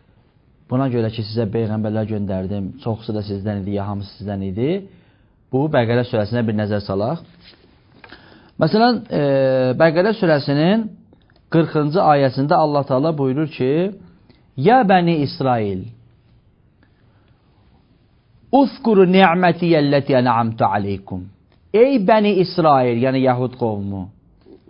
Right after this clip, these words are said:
uzkuru, uzkuru, yəni yada salın, yadda saxlayın, unutmayın, yada gətirin. O neyməti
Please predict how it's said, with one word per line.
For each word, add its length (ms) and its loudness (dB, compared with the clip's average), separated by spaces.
uzkuru, 680 0
uzkuru, 500 0
yəni 260 2
yada 300 2
salın, 460 -2
yadda 400 2
saxlayın, 440 0
unutmayın, 680 0
yada 280 2
gətirin. 480 0
O 140 8
neyməti 540 2